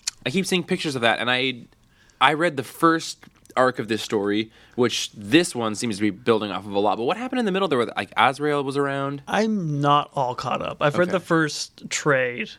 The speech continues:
Speaker 2: and, like, the last, like, five or six months of issues. Like,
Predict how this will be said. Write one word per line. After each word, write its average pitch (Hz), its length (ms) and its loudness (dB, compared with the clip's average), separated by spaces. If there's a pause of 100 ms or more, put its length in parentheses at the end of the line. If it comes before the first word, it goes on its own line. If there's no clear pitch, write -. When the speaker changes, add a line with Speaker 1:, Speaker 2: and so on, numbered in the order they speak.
(300)
Speaker 2:
and, 127 260 -4
like, 117 480 -8 (1160)
the 147 200 2
last, 139 600 0 (1300)
like, 131 400 -4 (1600)
five 135 260 2
or 123 40 -12
six - 240 -8
months 131 200 -6
of 127 120 -12
issues. 139 540 -10
Like, - 260 -10